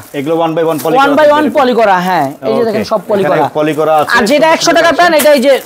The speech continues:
Speaker 2: সাদা
Speaker 1: এই যে
Speaker 2: পলি।
Speaker 1: দেখতে পাচ্ছেন। হুম, এগুলো থাকবে একশো টাকা।
Speaker 2: একশো টাকা।
Speaker 1: আচ্ছা ভাই, এইটা কি দেখতে পাচ্ছি এগুলো?
Speaker 2: এই যে, এইটা এখন দেখাচ্ছি মহিলাদের লেডিস আইটেম।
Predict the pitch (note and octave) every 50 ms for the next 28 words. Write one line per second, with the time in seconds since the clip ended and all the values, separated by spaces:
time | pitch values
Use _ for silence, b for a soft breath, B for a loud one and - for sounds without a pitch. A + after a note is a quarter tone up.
0 | - - - - B3+ C4+ B3+ - - G3 E3 C#3+ A#2+ A2 - C3 B2 A2 - -
1 | A#2 G2+ - - - - - A3 A3+ D#3+ B2 A#2+ B2+ C#3+ D3 D3+ - D3+ D#3 D3+
2 | D#3 E3+ E3+ F3+ - E3 - - - F3+ C#3+ - B3+ C#4 - C4+ C#4+ B3 A#3+ G#3
3 | E3+ E3 C3+ A#2+ - - - - - - D3+ - G3 F#3 F#3+ F#3+ - - A3 G#3+
4 | A3 G3 G#3+ G#3 G#3 G#3 E3 E3+ - - E3 E3+ E3 C3 D#3+ F#3 G#3+ G3+ F3 E3+
5 | E3+ D3 G#3 C#4 D4 D4+ C#4+ D4+ D#4 D#4+ D#4 C#4+ - - - - - - B3+ C#4
6 | D4 D4 C#4+ D#4 D#4 D#4 D4+ D4 D#4 D4+ D#4 C#4 C#4 D4 C#4+ - - D#4+ D#4+ E4+
7 | E4+ - - - - - - G#3 A3 C#4+ D#4 D4+ C#4+ D4 D#4 D4 C4 D#4 E4 E4
8 | A#3 A3+ A#3+ B3+ D4 D4+ D#4+ C#4+ D#4+ D#4 D4 G#3+ A#3+ G#3+ E3+ C#3+